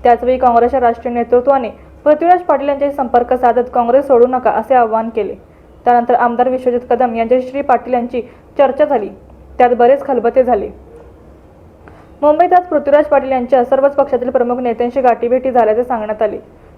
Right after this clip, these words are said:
भाजपातील प्रमुख नेत्यांना ते भेटलेच, मात्र विश्वजित कदम यांच्याशी त्यांची सविस्तर भेट झाल्याचे समजते.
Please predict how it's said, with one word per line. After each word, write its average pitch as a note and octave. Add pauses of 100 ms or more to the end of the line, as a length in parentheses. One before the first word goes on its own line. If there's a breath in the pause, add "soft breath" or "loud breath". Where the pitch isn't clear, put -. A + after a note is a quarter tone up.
भाजपातील A#3+
प्रमुख A#3+
नेत्यांना A#3+
ते C4
भेटलेच, A#3+ (340 loud breath)
मात्र C#4
विश्वजित D4+
कदम B3+
यांच्याशी C4
त्यांची B3
सविस्तर C4+
भेट B3+
झाल्याचे A#3+
समजते. A3